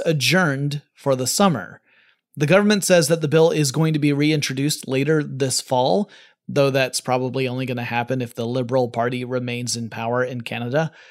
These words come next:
Some conservatives have said that this timing is a bit suspect and that perhaps the Liberals never really intended to pursue it as an actual law, but rather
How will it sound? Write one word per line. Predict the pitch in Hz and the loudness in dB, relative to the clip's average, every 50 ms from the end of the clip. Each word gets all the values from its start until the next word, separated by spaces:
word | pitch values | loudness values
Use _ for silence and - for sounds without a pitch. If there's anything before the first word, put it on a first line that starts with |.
| - _ _ _ _ _ | -20 _ _ _ _ _
Some | - - - 185 185 196 196 190 | -6 0 2 4 4 4 4 0
conservatives | - - - - 175 160 - - - 233 247 254 254 202 - 127 113 117 123 147 147 - - - | -2 -4 -2 0 0 0 2 4 6 6 6 6 6 4 4 2 2 -2 -2 -4 -4 -4 -6 -6
have | - 143 151 139 139 139 127 120 - _ _ - | -2 0 2 2 2 0 -2 -6 -14 _ _ -8
said | - - - 151 147 143 139 135 131 | -6 -2 2 4 4 4 4 2 0
that | 139 135 123 - _ _ | -2 -2 -2 -4 _ _
this | 147 143 135 - | -6 -6 -4 -2
timing | - 165 160 160 151 143 | 0 2 2 2 2 0
is | 139 127 | -2 -2
a | 135 | -2
bit | 131 131 - | -2 -4 -2
suspect | - - 151 143 - - - - 107 101 107 - - - - - - - _ _ - | -2 0 2 2 0 0 -4 -4 -6 -6 -8 -10 -14 -18 -18 -20 -20 -20 _ _ -8
and | - 135 143 143 | -4 -2 0 2
that | 139 135 135 - _ - | 2 2 0 -2 _ -8
perhaps | 131 127 110 - - 147 185 175 143 123 - - - - | -6 -6 -4 -2 2 2 4 4 4 2 0 -2 -6 -2
the | - 143 135 | 0 2 2
Liberals | 143 151 160 156 135 147 139 127 127 120 139 | 6 6 6 6 6 4 4 4 2 0 0
never | 147 147 139 143 139 131 | 0 2 2 2 2 2
really | 139 143 143 143 135 | 4 4 4 2 2
intended | 127 123 117 - 147 139 131 131 120 | 0 -2 -4 -4 -4 -2 -2 -4 -4
to | - 120 | -6 -8
pursue | - - 117 - - - - 180 180 160 | -8 -6 -6 -4 -2 0 2 4 4 4
it | 127 98 - - - - - - _ _ _ _ - | 2 2 -2 -6 -12 -16 -20 -20 _ _ _ _ -6
as | - 131 135 120 | -4 -2 -2 -2
an | 139 143 | -4 -4
actual | 139 139 139 - - - 135 127 117 117 127 | -4 -4 -2 -2 -2 -2 -2 -2 0 2 2
law, | 143 151 143 131 117 117 - - - - - _ - | 4 4 6 4 4 2 -2 -6 -16 -20 -20 _ -2
but | - 147 | 0 2
rather | 151 165 160 160 151 156 147 143 - | 4 4 4 4 4 4 4 2 0